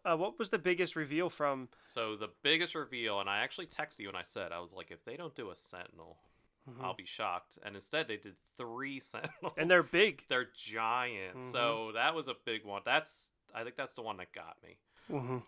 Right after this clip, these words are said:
Speaker 2: Because they did, like, a lot of X-Men I didn't know, and they did, like, Deadpool, which I was like, "I like Deadpool, but it's not,
Speaker 1: And
Speaker 2: that's
Speaker 1: Night-,
Speaker 2: not the draw." So
Speaker 1: and Nightcrawler was a, like, a last reveal, right?
Speaker 2: Yeah, Nightcrawler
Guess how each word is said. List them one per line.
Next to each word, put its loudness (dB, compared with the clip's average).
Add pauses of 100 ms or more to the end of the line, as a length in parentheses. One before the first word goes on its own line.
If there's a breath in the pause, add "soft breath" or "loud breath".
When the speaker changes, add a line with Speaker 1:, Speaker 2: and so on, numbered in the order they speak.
(160)
Speaker 2:
Because 0
they 4
did, 2
like, 2
a -2
lot 12
of 8
X-Men 4
I 4
didn't 2
know, 4
and -2
they 2
did, 0
like, 2
Deadpool, 4
which 0
I 6
was 2
like, -2
"I 2
like 4
Deadpool, 2
but 0
it's -16
not, -12
Speaker 1:
And -4
Speaker 2:
that's 6
Speaker 1:
Night-, 0
Speaker 2:
not 0
the -6
draw." -8
So -4
Speaker 1:
and 0
Nightcrawler 2
was -6
a, -6
like, -8
a -6
last -6
reveal, -6
right? 0
Speaker 2:
Yeah, 2
Nightcrawler 0